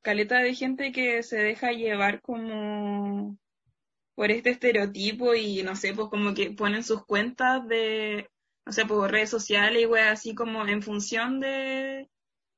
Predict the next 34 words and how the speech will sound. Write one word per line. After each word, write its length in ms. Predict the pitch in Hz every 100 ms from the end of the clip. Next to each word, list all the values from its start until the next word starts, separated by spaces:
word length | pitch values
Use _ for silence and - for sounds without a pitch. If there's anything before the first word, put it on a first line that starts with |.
| _ -
de 100 | 226
esta 240 | 247 262
vida 260 | 262 285 262
K-pop, 340 | 269 262 208
¿cachai? 400 | 208 202 214 254
Siento 280 | 254 226 247
que 100 | 233
igual 680 | 233 214 220 254 269 269 277 - _ _ _ _ _ _ _ _ _ _ _ _ _
hay 140 | 226 233
veces 360 | 240 262 269 262
que 380 | 240 226 220 214
no, 760 | 214 214 220 226 226 226 - - _ _ _ -
no 80 |
sé 140 | 208 220
si 100 | 262
está 220 | - 269
bien 360 | 226 196 208 254
o 80 | 269
mal, 320 | 240 240 269
no, 160 | 247 233
como 140 | 220
que 80 | 226
no 60 |
estoy 180 | 247 254
juzgándolo, 540 | 262 302 285 262 214 214
solo 260 | 247 254 277 285 - -
me, 200 | 226 220
me 240 | 220 214 208
cuestiono 440 | 220 220 233 262
caleta 580 | 262 226 220 247 330 381 - _ _ _ _ _ _ _ _ _ _ -
que, 680 | 254 247 247 240 240 240 220
que 100 | 233
llegue 280 | 247 285 302
ta-, 180 | 285